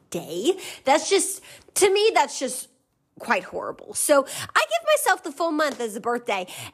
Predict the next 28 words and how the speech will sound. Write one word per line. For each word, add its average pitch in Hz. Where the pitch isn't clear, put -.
And 330
someone 381
asked 262
me, 262
like, 226
"Why 247
do 302
you 339
love 226
birthdays 262
so 208
much?" 180
And 294
I 311
was 302
like, 294
"Oh, 415
that's 302
easy. 254
It's 285
because 302
it's 269
the 277
greatest 240
reminder 208
of 175
God's 170
grace." -